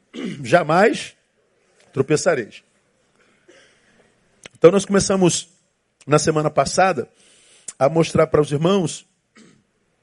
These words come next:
que as coisas a respeito das quais Pedro fala, quando acrescentadas à nossa vida,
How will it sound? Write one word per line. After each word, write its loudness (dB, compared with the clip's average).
que 0
as 0
coisas 0
a -8
respeito 0
das 0
quais -6
Pedro -4
fala, -2
quando 4
acrescentadas -2
à 0
nossa -4
vida, -2